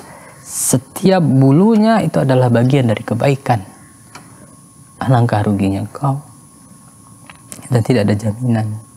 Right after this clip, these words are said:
bahkan engkau sampai di tahun yang akan datang, sehingga engkau bisa berkurban, sehingga engkau mengatakan, "Oh, udah nanti aja. Tahun yang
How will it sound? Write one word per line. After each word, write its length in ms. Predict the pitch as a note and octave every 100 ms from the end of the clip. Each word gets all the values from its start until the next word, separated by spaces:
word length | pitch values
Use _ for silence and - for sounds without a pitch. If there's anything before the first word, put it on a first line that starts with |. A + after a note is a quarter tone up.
| - - - - - - -
bahkan 240 | G#3 D3
engkau 160 | B2 B2
sampai 480 | A#2+ C3+ B2+ A#2 G#2+
di 80 | -
tahun 320 | A#2+ A2+ G2+
yang 20 | G#2
akan 140 | G#2
datang, 400 | G2+ G#2+ - A2 A2 - - - - - -
sehingga 320 | - - A2+ G#2+
engkau 160 | G#2+
bisa 160 | A2 A2+
berkurban, 560 | G#2+ - G#2+ G#2 A2+ - - - -
sehingga 240 | A#2+ A2+
engkau 160 | A2+ A#2+
mengatakan, 720 | A2 A2 A2 - A#2+ B2+ D3+
"Oh, 80 | F3+
udah 160 | F#3
nanti 320 | D#3+ B2+ -
aja. 240 | A#2 A2 G#2 - - - _ - - - - - - - - - - - - -
Tahun 160 | G#2+ G#2
yang 320 | G2+ G2 -